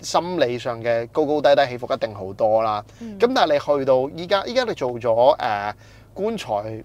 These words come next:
Speaker 1: 賣棺材，做殯儀相關嘅，做咗幾耐啦？
Speaker 2: 做咗大概而家幾多月啦？做咗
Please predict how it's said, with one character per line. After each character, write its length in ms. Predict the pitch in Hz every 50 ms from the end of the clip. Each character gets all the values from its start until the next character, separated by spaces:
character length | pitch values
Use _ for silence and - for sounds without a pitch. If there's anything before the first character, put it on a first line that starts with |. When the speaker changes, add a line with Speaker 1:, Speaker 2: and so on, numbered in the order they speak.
| - -
Speaker 1:
賣 280 | 170 139 123 131 139 131
棺 240 | - 196 208 208
材， 240 | 180 143 139 117 127 117
做 120 | - 131 120
殯 160 | 113 139 139 -
儀 180 | 135 120 117
相 260 | - - 156 156 160 151
關 180 | 160 156 151 135
嘅， 160 | 123 117 110
做 220 | 101 113 110 117
咗 20 | 113
幾 40 | 120 120
耐 80 | 120 104 - 107
啦？ 80 | 110 107 - - - - - - - - - - - - - -
Speaker 2:
做 520 | - 240 226 214 214 214 208 202 202 202 202 - -
咗 720 | 208 196 185 185 185 185 185 190 202 208 214 214 226 233 226
大 280 | - 208 190 190 185 185
概 320 | 190 185 190 - - 196
而 140 | 190 185 165
家 120 | 165 190 202
幾 100 | - 170
多 140 | 165 165
月 140 | 180 170 147
啦？ 160 | - - - - - - - - - - - - - - -
做 220 | - 277 247 233
咗 300 | 233 220 220 214 226 262